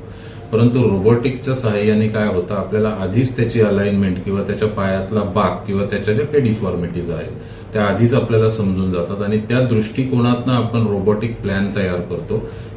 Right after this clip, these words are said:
जेणेकरून सर्जरीच्या दिवशी बरोबर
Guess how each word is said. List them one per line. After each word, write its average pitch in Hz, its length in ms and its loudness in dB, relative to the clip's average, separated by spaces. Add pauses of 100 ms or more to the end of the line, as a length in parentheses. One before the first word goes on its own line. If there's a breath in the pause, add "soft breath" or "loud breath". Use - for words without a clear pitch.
(120)
जेणेकरून 113 580 4
सर्जरीच्या 117 680 2
दिवशी 95 340 0
बरोबर 113 560 2